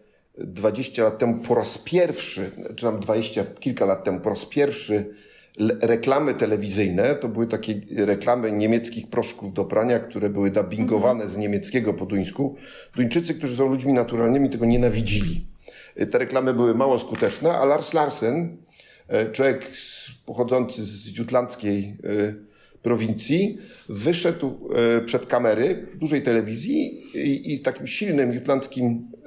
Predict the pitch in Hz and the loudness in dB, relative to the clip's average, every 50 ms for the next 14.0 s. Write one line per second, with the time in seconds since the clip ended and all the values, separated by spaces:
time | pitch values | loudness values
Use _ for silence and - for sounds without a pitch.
0 | - - 123 113 120 135 117 120 120 113 - - - 156 180 208 277 269 220 - | -12 -10 -6 -2 0 2 2 2 2 0 -2 -2 0 0 0 2 0 -4 -6 -12
1 | - - _ _ _ _ _ - - _ _ _ _ - - - 240 233 - - | -18 -20 _ _ _ _ _ -20 -20 _ _ _ _ -8 0 2 2 2 4 2
2 | 202 170 190 190 - 170 143 143 170 160 156 156 147 143 - - - - - - | 2 2 2 0 -2 -2 0 2 2 4 4 2 2 0 -2 -10 -16 -18 -14 -12
3 | - - 254 220 214 208 185 180 160 - 160 151 - - 151 135 135 131 127 - | -6 -4 -2 0 2 4 4 4 4 4 2 2 2 2 2 2 2 0 -2 -4
4 | - 135 131 120 110 113 - 151 180 202 - - - - - - - - - 120 | -2 0 2 2 2 2 2 2 0 0 0 -6 -12 -18 -20 -20 -14 -2 2 4
5 | 131 143 151 143 - - - - - - 156 - 233 - 165 160 160 156 151 151 | 4 4 4 2 0 -6 -14 -4 -2 -2 2 2 2 2 2 2 2 2 2 2
6 | 143 - - 156 151 151 147 - - - - _ _ _ _ - - _ _ _ | 0 -2 -2 0 0 0 0 -2 -8 -18 -20 _ _ _ _ -20 -20 _ _ _
7 | _ - 135 139 - - - - 127 143 143 127 120 131 135 156 180 190 175 165 | _ 0 0 0 0 -2 -8 -4 0 2 2 4 4 4 6 6 4 4 2 -2
8 | - - - 127 120 117 117 117 - - - - - - - 120 123 123 127 143 | -4 -2 -2 0 0 0 0 -2 -4 -6 -12 -10 -2 2 4 4 4 6 4 4
9 | 143 135 - - 123 123 127 123 120 - 127 123 113 131 147 135 110 120 123 131 | 4 2 2 2 4 4 4 2 0 0 0 0 4 4 4 4 4 4 2 2
10 | 139 139 127 - - - - 110 110 113 113 113 113 113 110 113 - - - - | 2 -2 -4 -8 -10 -6 -2 0 2 4 4 4 4 4 2 -2 -6 -14 -16 -16
11 | - - - - - 135 120 117 - 123 117 117 - 127 123 131 139 135 131 127 | -16 -18 -8 -4 -2 -2 -2 -2 -4 -6 -4 -2 0 2 2 4 2 0 0 -4
12 | 117 - 123 - - 120 113 117 117 117 120 120 120 117 120 139 131 - - - | -8 -8 -6 -2 -2 -2 0 0 2 2 2 2 0 2 2 2 2 0 -2 -2
13 | 123 123 135 127 120 - 127 120 113 117 - 117 113 113 120 147 185 - - | 0 0 0 0 -2 0 0 0 2 2 2 0 2 2 2 2 0 -2 -4